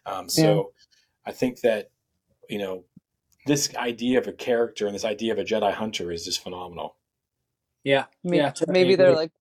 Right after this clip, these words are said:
Speaker 2: yeah, maybe they're brainwashing them too, like with the, what was it? Um, what did they use in Andor on, on her?
Speaker 1: Oh, those, those screams.
Speaker 2: Ooh,
Speaker 1: Yeah.
Speaker 2: yeah. Like, it's gotta be, like, something mental too, to, like, completely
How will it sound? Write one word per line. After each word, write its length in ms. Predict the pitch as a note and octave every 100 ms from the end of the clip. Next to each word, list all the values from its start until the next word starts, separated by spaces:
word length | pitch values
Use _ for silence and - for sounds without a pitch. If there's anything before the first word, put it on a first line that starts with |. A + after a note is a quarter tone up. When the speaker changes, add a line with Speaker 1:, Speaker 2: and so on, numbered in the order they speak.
| _ _ -
Speaker 2:
yeah, 280 | F3 E3+ D#3+
maybe 280 | D#3+ F3 F#3
they're 120 | G3+
brainwashing 760 | F3 D#3 E3 F3+ D#3+ D#3+ E3 D#3
them 160 | D3
too, 340 | - F3 E3+ D#3
like 240 | C#3+ D3 -
with 240 | E3 D#3+
the, 520 | - D#3 D#3 D3+ D3+ - _ _ _ _ _ -
what 180 | F3 B2+
was 160 | F3+
it? 320 | F#3 D#3+ - - -
Um, 520 | D#3+ D3+ C#3+ C#3+ D#3+ _ _ _ _ - - -
what 100 | F#3+
did 100 | G3
they 120 | G3+
use 140 | G3 F#3+
in 60 |
Andor 640 | E3 E3 E3+ E3 D3 D3 D3 -
on, 520 | - D3+ C#3+ D3 D3+ D3 _ _ _ _ _ _ _ _ _ _ _ _ -
on 180 | D3 D3
her? 260 | D3+ C#3 C3
Speaker 1:
Oh, 180 | G#2 F#2
those, 440 | G2 F#2 - -
those 220 | G2+ F2+
screams. 720 | - G#2+ A2+ G#2+ G2+ G2 - _ _ -
Speaker 2:
Ooh, 560 | A#3 C#4 D#4 D#4 D4 A3+ -
Speaker 1:
Yeah. 0 |
Speaker 2:
yeah. 720 | F3 G#3 A#3 D4+ D#4 B3 G#3
Like, 180 | F#3 F3+
it's 140 | F#3+ E3+
gotta 180 | B3+ C4+
be, 120 | A#3+
like, 140 | G#3
something 340 | - G3+ F3+ E3+
mental 380 | D#3 E3+ E3
too, 440 | D3+ - D#3+ D#3 D#3
to, 140 | -
like, 180 | D3+ D3+
completely 840 | - D#3+ - F3 D3 D3+ D3 C#3+